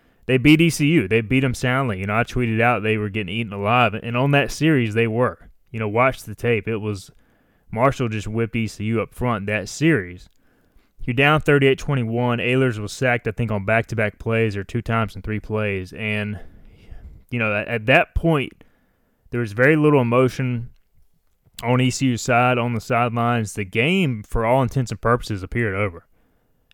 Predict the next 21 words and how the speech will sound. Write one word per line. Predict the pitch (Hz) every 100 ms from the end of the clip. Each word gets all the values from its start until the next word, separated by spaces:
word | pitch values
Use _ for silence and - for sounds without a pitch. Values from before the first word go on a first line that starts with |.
| -
You | 110
know, | 98
you're | 104
talking | - 131 113 110
early, | 117 131 135 117
th-, | - -
early | - 135 143 127
fourth | - 131 120
quarter, | - 131 123 113
down | 107 117 123
seventeen. | - 135 117 107 - 123 123 120 113 - - - - - _ -
Offense | 117 117 127 110
is | 107
kinda | - 117
stalled | - 131 120 117
out. | 107 110 113 - _ _ _ _
Marshall's | - 120 123 - 120
got | 107 117
all | 117 117
the |
momentum. | 113 110 107 110 107 101 101